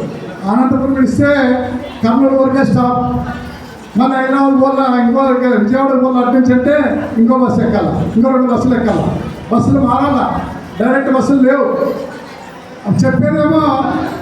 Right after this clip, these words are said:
రాష్ట్రం అంతా మహిళలకు అంటారు, కానీ నువ్వు ఇచ్చిన బస్సులు ఎట్లాంటివి? సెమీ లగ్జరీ, డీలక్స్, అట్లా బస్సుల్లో కూడా ఇవ్వాలి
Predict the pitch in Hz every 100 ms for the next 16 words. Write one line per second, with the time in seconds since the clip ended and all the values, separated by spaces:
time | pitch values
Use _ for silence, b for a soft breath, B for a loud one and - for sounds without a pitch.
0 | - 208 226 285 277 302 302 311 302 277
1 | 277 277 247 247 226 226 - - - -
2 | - - 240 277 269 247 247 277 277 285
3 | - 285 277 285 285 294 311 294 - 311
4 | 302 - - - - - 233 269 262 254
5 | 240 254 285 226 240 269 262 - 285 294
6 | 285 302 294 - - - - 202 277 277
7 | 277 277 294 294 302 277 285